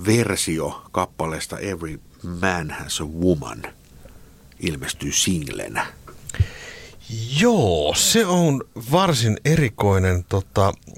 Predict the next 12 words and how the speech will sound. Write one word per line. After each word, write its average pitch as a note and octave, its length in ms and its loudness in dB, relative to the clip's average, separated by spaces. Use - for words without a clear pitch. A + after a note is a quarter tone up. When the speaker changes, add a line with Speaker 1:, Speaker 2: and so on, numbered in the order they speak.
Speaker 2:
single-julkaisu. G#2+ 1000 4
Siis A2 420 0
kysymyksessä D#3 720 2
on B2+ 280 4
tämmönen B2+ 300 2
tribuuttilevy, C#3+ 1080 2
joka A2+ 220 0
julkaistaan G#2 680 0
Yoko C3 320 4
Onon G2 220 2
viisikymmenvuotispäivän - 1400 -2
kunniaksi. B2 760 2